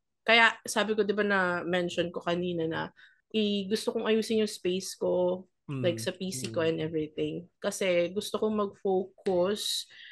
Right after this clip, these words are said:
Speaker 1: gusto kong matutunan yung pagiging virtual assistant.
Speaker 2: Ay, oo.
Speaker 1: I mean, I, hindi, alam ko namang hindi siya madali, but siguro kung tsatsagain mo and all.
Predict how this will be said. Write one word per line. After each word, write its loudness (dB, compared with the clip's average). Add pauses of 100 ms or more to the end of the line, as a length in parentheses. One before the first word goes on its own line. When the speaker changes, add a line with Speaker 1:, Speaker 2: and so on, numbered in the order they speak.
(200)
Speaker 1:
gusto -2
kong 4
matutunan 2
yung 0
pagiging -2
virtual 0
assistant. -4 (500)
Speaker 2:
Ay, -4
oo. -4
Speaker 1:
I 6
mean, 2
I, 0
hindi, -2
alam 6
ko 2
namang 4
hindi 2
siya 0
madali, 4
but 0 (320)
siguro 2
kung 0
tsatsagain 4
mo 0
and 0
all. 0